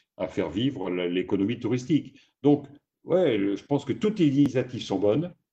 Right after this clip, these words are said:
Moi, je suis preneur de toutes les idées, hein. Euh, les idées sont, euh, multiples dans un petit coup de tête et au plus on a d'idées, au mieux c'est. Mais, euh, il est évident qu'il faut, il faut qu'on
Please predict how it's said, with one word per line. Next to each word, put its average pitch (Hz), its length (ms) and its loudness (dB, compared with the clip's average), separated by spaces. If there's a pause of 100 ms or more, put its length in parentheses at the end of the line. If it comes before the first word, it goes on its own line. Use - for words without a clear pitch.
(240)
Moi, 98 100 -4
je 95 120 -6
suis - 160 -8
preneur 101 360 -2
de 95 80 -6
toutes - 260 -10
les 92 180 -4
idées, 139 260 2
hein. 123 200 -4 (460)
Euh, 90 240 -12 (340)
les 90 220 -10
idées 107 240 -2
sont, 87 520 -6
euh, 82 40 -8
multiples 104 640 -4
dans 92 180 -2
un 87 60 -6
petit - 180 -6
coup 104 100 -6
de - 60 -10
tête 156 340 2
et 98 220 2 (120)
au 127 100 0
plus 143 280 4
on 127 60 4
a 123 80 -8
d'idées, 113 260 6
au 143 60 8
mieux 135 160 4
c'est. 131 300 0 (320)
Mais, 110 280 2
euh, 98 260 -2
il 98 80 2
est 101 140 -2
évident 104 320 0
qu'il 113 200 -6
faut, 160 440 2 (220)
il 147 120 -14
faut 147 240 0
qu'on 113 500 -4